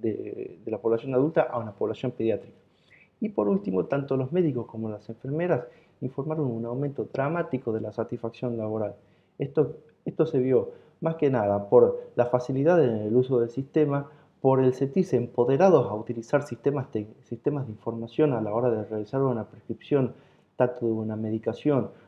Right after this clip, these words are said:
como de la administración de la medicación o de un estudio, y mejoró la comunicación entre los, entre los miembros del equipo. En cuanto a lo que es usabilidad y alertas,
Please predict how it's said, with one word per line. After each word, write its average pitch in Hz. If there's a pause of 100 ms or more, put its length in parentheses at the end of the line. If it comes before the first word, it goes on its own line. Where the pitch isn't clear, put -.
(100)
como 110
de 107
la 107
administración 110
de 151
la 123
medicación 107 (240)
o 113
de 104
un 101
estudio, 135 (380)
y 170
mejoró 156
la 143
comunicación 120 (380)
entre 113
los, 110 (120)
entre 110
los 107
miembros 120
del 104
equipo. 101 (2750)
En 147
cuanto 160
a 165
lo 160
que 165
es 226
usabilidad 131
y 147
alertas, 151